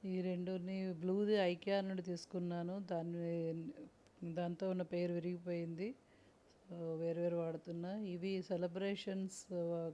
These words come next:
కప్పులు అండి. ఇది, ఇవి ఫోర్ సెట్ అనమాట. ఇవి ఇంకో రెండు, ఈ ఫోర్ సెట్.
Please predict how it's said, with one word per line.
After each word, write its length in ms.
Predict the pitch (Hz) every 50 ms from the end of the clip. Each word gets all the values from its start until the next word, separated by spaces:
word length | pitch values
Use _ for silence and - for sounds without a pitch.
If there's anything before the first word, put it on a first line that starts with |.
| - -
కప్పులు 460 | 170 156 - - - - - - 185
అండి. 280 | 170 170 175 196 233 - - - - - - - - - - - - - - - -
ఇది, 640 | 180 175 170 170 165 170 170 165 165 165 160 156 160 160 - - - - - - - - - - - - - - - -
ఇవి 80 | 185 180
ఫోర్ 500 | - - 175 180 185 185 180 180 175 170
సెట్ 300 | - 180 165 - - 196
అనమాట. 640 | 185 175 175 175 165 160 156 170 185 208 240 262 - - - - - - - - - - - - - - - - - - - - - - - - - 175
ఇవి 500 | 175 175 165 175 190 185 175 165 165 - - - - -
ఇంకో 340 | 185 175 170 160 170 175 170
రెండు, 420 | 170 165 165 165 165 180 208 233 - - - - - - - - - - - - - - - - - - - - - - - - -
ఈ 120 | 175 175
ఫోర్ 340 | 170 - - 180 180 175 175
సెట్. 640 | - - 190 180 175 - - 196 214 240 247 254